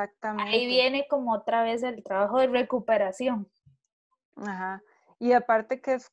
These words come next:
Speaker 2: cansadísimo, digamos, cuando uno tiene un ataque de ansiedad, usted literal siente, digamos, que usted corrió una maratón, que
Speaker 1: <laughs>
Speaker 2: usted hizo una cantidad de ejercicios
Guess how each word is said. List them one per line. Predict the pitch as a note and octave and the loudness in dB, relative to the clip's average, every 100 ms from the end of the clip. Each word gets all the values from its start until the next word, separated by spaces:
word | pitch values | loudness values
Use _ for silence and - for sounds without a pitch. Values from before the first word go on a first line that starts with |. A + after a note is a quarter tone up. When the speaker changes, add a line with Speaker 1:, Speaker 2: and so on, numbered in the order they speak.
| - | -4
Speaker 2:
cansadísimo, | - G3 - A#3 G#3+ B3 C#4+ C#4 | -4 -4 -4 -2 -2 -4 -6 -6
digamos, | B3+ A#3+ A3+ G3+ | -2 -4 -4 -10
cuando | - F#3+ G3 | -12 -12 -10
uno | G#3 A3 | -12 -6
tiene | B3 B3 | -4 -4
un | C4 | -4
ataque | A#3+ A#3+ A#3 B3+ | -4 -4 -4 -4
de | C4+ | -6
ansiedad, | C4 G3+ G3+ A#3+ B3 | -4 -2 2 2 0
usted | G#3 G3+ - G#3+ | -8 -10 -6 -4
literal | A#3+ B3+ A#3 A#3+ | -2 0 0 0
siente, | - B3 C4 C#4 E4+ E4 - _ _ _ _ _ - | -2 -2 0 -2 -8 -10 -14 _ _ _ _ _ -4
digamos, | A#3+ B3+ A#3 | 4 4 4
que | A#3 | -2
usted | - B3 | 2 4
corrió | D4 B3+ C#4+ C#4+ | 4 6 6 8
una | C#4+ | 6
maratón, | D4 C#4+ A3 G#3+ G3+ F#3+ F3+ _ _ _ _ _ _ | 4 4 4 2 0 0 -8 _ _ _ _ _ _
que | - | -6
Speaker 1:
<laughs> | |
Speaker 2:
usted | A3 A#3+ A3+ B3 C4 - _ _ _ _ _ - | -6 2 6 8 6 -2 _ _ _ _ _ -4
hizo | B3+ B3+ A#3+ | 2 2 2
una | C#4+ D4 | -2 0
cantidad | D4 C4+ C4+ A3+ G#3+ A3 | 0 0 0 4 6 6
de | G3 C#4 | 4 4
ejercicios | C4+ G3+ - B3+ C#4 - D#4 D4+ - | 2 -2 0 2 2 2 2 0 -6